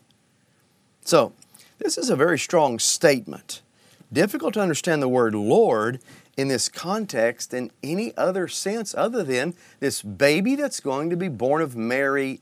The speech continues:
is God. Now here's another example. We go to Matthew. Matthew tells us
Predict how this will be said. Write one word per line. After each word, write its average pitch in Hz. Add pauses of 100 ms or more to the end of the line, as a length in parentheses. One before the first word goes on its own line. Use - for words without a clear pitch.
is 127 (680)
God. - (1700)
Now 107
here's 95
another 160
example. 95
We 95
go 117
to 135
Matthew. 139 (1080)
Matthew 233
tells 98
us 139